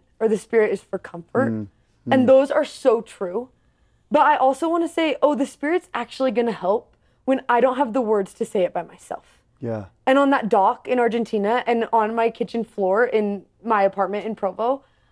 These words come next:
Speaker 1: I love that the Spirit is gonna show up in those moments too and say, "Wait, you do your best, but I'm gonna make sure that your prayer is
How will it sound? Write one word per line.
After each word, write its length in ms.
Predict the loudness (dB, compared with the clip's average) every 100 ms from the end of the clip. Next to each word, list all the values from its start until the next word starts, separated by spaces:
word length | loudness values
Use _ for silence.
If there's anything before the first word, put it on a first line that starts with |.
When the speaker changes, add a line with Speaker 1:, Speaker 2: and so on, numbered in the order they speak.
| _ _
Speaker 1:
I 220 | 4 6
love 320 | 4 4 0 2
that 140 | 2
the 100 | 0
Spirit 320 | -2 0 2
is 100 | 0
gonna 160 | -2 -4
show 280 | -2 0 0
up 140 | 0
in 120 | -2
those 200 | -2 -2
moments 320 | -8 -12 -20
too 240 | -12 -12 -12 _
and 120 | -2
say, 160 | 2 2
"Wait, 260 | 0 -4 _ _ _
you 220 | 0 2
do 140 | 2 2
your 220 | 2 2
best, 560 | 0 -2 -6 -20 _ _ _ _ _ _ _ 0
but 200 | 0 2
I'm 240 | 0 2
gonna 180 | 2 2
make 240 | 2 0 0
sure 380 | 0 0 0 -2
that 140 | -2
your 120 | 0 -2
prayer 360 | -2 0 0
is 160 | -2